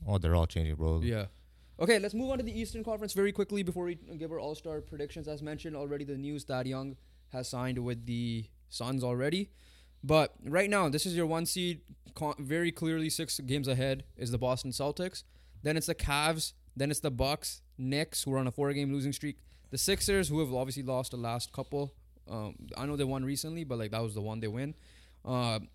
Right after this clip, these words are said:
Speaker 2: Kyle Lowry officially announced. And then Indiana Pacers are sixth. Finishing out your play-in right now, seven is Heat, then Magic, who fell off now from the beginning of the year. Then it's the Bulls, and then it's the Hawks. And then the teams outside looking in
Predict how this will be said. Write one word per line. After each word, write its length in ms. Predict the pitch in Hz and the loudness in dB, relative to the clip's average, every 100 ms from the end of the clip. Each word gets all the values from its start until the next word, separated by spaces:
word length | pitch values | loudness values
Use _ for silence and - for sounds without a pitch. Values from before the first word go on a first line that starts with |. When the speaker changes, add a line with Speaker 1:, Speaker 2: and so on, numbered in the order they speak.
| - | -8
Speaker 2:
Kyle 180 | 151 143 | 0 2
Lowry 240 | 139 139 | 2 2
officially 380 | 139 147 139 135 | 0 -2 -2 0
announced. 340 | 135 147 151 - - | 0 0 -4 -8 -6
And 120 | 127 | -2
then 180 | 131 123 | 0 -2
Indiana 360 | - 147 147 139 | -2 0 0 2
Pacers 320 | 151 139 135 | 2 2 0
are 60 | 117 | -2
sixth. 460 | - 175 185 - - - - - - - | 0 0 0 -4 -12 -20 -20 -20 -20 -18
Finishing 360 | - 175 185 190 | -4 -2 2 4
out 100 | 175 | 6
your 80 | 165 | 8
play-in 400 | - 151 160 160 | 10 10 10 6
right 160 | 156 147 | 4 4
now, 160 | 151 | 4
seven 580 | 147 - 147 151 165 170 - | 4 4 2 4 2 2 2
is 380 | 131 127 113 - | 2 2 0 -6
Heat, 360 | - - 190 - | -6 0 0 2
then 200 | 131 127 | 2 2
Magic, 520 | 127 143 151 160 - - - - | 4 2 2 0 -4 -20 -14 -6
who 100 | 147 | -2
fell 240 | 139 131 | 2 2
off 220 | 131 143 | 2 2
now 180 | 160 151 | 0 -2
from 120 | 143 131 | -2 2
the 40 | |
beginning 240 | 131 151 | 2 2
of 60 | 151 | -2
the 60 | 151 | 0
year. 200 | 160 165 - - - - | 0 -2 -8 -20 -18 -4
Then 200 | 131 160 | 2 2
it's 120 | 151 | 2
the 120 | 151 | 2
Bulls, 480 | 117 135 156 196 190 | 4 6 8 6 4
and 180 | 147 135 | 2 2
then 100 | 143 | 2
it's 120 | 135 | 2
the 140 | - 117 | 0 0
Hawks. 480 | 143 165 180 - - - - - - - | 2 2 2 -4 -10 -20 -20 -20 -20 -6
And 120 | 139 | 2
then 280 | 147 147 143 | 4 4 4
the 140 | 135 - - - | 2 0 -4 -10
teams 420 | - 185 190 185 - | -4 0 0 0 0
outside 440 | 139 131 151 143 139 | 0 0 0 0 0
looking 260 | 135 131 | 0 0
in 300 | 127 120 107 | 0 0 -4